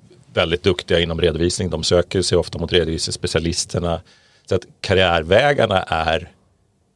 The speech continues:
många, de, de, de är enormt många. Eh, vår utmaning är väl att <laughs> de, de nya ska känna till dem. Och det blir ju ofta så på ett stort bolag. Så tyckte jag det var på P V C också, att jag kände inte till alla, alla tjänster som fanns där. Utan,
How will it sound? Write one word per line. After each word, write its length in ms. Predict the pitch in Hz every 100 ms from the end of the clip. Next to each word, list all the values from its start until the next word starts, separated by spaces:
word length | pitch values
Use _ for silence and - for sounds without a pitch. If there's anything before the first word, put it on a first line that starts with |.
| _
många, 680 | - 104 101 82 90 123 78 -
de, 220 | 101 98
de, 300 | 104 92 95
de 200 | 92 90
är 40 |
enormt 420 | 85 87 127 107
många. 300 | 95 80 85 85 _ _ _ 78
Eh, 420 | 78 76 76 78 - _ _ _ _ _ -
vår 300 | 92 87 90
utmaning 520 | 82 - 101 127 104
är 80 | 92
väl 160 | 87 82
att 260 | - -
<laughs> 360 | - - - -
de, 80 | 104
de 240 | 90 -
nya 280 | 87 85 85
ska 120 | -
känna 260 | 87 82 87
till 280 | 123 113 87
dem. 180 | - - - - - - - _
Och 160 | -
det 80 | 95
blir 120 | 92
ju 120 | 104
ofta 220 | 98 - 90
så 120 | 80
på 80 | 82
ett 80 |
stort 260 | - 113 -
bolag. 380 | 113 76 - -
Så 120 | -
tyckte 320 | - - -
jag 60 | 85
det 40 |
var 120 | 82
på 120 | 80 -
P 120 | 85
V 60 |
C 220 | 78 85 90
också, 280 | 110 -
att 220 | 82 - 98
jag 180 | 90
kände 240 | - 92 82
inte 160 | 78
till 200 | 76 76
alla, 220 | 73 76 80
alla 320 | 82 82 -
tjänster 340 | - 71 -
som 140 | - -
fanns 240 | 82 -
där. 240 | 57 50 50
Utan, 240 | - 80